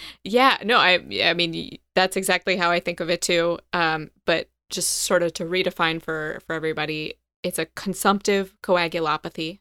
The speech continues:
So we are massively systemically activating and using up the components of the clotting system. And so the, the sort of problem there is that you have both diffuse clotting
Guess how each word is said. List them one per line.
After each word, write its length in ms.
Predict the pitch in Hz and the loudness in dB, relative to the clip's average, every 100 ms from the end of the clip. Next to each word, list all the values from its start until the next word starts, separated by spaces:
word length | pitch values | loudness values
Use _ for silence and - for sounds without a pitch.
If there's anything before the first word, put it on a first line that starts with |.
| _ | _
So 180 | - 170 | -8 -4
we 160 | 165 160 | -2 0
are 240 | 160 - - _ - | -2 -4 -12 _ -8
massively 680 | 180 180 196 - 196 175 | 0 0 0 -4 -4 -4
systemically 840 | 175 - 196 - - 185 185 175 156 - | -4 -2 -2 -2 0 0 0 -2 -4 -2
activating 800 | 165 175 - 175 170 160 156 156 - | -4 -2 -6 -2 0 -2 -4 -6 -6
and 200 | 165 165 | -6 -6
using 340 | 185 180 170 | -4 -4 -4
up 260 | 160 - _ _ _ - | -6 -8 _ _ _ 0
the 240 | 180 165 - | 2 0 -2
components 500 | 175 - 185 175 165 | -8 -4 -2 -4 -4
of 60 | |
the 100 | 160 | -8
clotting 320 | - 156 175 | -4 -4 -4
system. 460 | 165 - - 175 214 - _ _ _ _ _ 185 | -8 -12 -10 -10 -10 -16 _ _ _ _ _ -6
And 180 | 185 | -4
so 240 | - - 185 | -2 0 0
the, 120 | 160 _ - | -2 _ -6
the 140 | 180 | -4
sort 200 | 175 220 | -2 -2
of 100 | - | -2
problem 400 | 220 240 233 170 | 0 0 0 0
there 260 | 165 160 160 _ - | 0 0 -4 _ -10
is 80 | 180 | -6
that 120 | 185 | 0
you 60 | 190 | 0
have 140 | 185 | 2
both 180 | 185 180 | 0 0
diffuse 420 | 175 - 208 190 | -4 -2 -2 -2
clotting 640 | - 208 196 170 160 170 | 0 4 6 4 0 -4